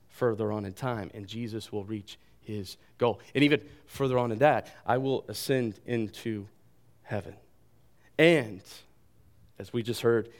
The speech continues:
in the section above, "I will return again." <laughs> And everything that he just told them, <laughs> it will happen.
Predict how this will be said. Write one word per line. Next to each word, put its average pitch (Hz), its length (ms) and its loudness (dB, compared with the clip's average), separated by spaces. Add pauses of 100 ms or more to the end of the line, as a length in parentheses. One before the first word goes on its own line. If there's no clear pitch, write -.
(580)
in - 60 -10
the 101 60 -10
section 110 440 0 (100)
above, 101 460 0 (200)
"I 117 180 2
will 123 180 -2
return 104 640 -6 (460)
again." 101 400 -14
<laughs> - 60 -20 (920)
And 107 180 -2
everything 123 720 2 (280)
that 107 120 0
he 117 180 -2
just 107 520 -2 (180)
told 113 300 0
them, 95 240 -12 (320)
<laughs> 147 80 -4 (720)
it 113 180 0
will 95 120 -10
happen. - 340 -10